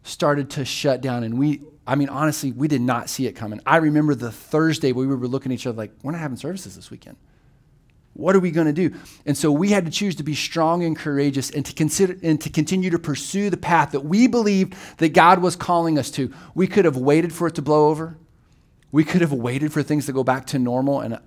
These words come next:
a year later, I don't know when normal is gonna be normal again. And even though it didn't seem to make sense, we just thought, "We,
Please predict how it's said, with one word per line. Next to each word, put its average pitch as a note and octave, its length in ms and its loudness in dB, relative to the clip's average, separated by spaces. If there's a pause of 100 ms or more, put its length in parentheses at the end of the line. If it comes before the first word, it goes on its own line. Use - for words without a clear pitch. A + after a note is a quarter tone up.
a A#2 100 -10
year C#3 200 -2
later, C3+ 260 2
I A2+ 140 0
don't C3+ 140 -2
know C3+ 100 0
when B2+ 300 0
normal C#3 500 -2 (120)
is A#2 100 -10
gonna B2+ 160 -4
be B2+ 100 -2
normal B2 420 0
again. C#3+ 360 0 (1900)
And D3+ 120 2
even G#3 220 4
though A3 100 4
it - 80 0
didn't F3 180 0
seem F3+ 180 -4
to E3+ 60 -4
make D#3 180 -2
sense, C3 320 -6
we C#3 140 -2
just D3 160 -4
thought, A#2+ 220 -2
"We, B2+ 100 -6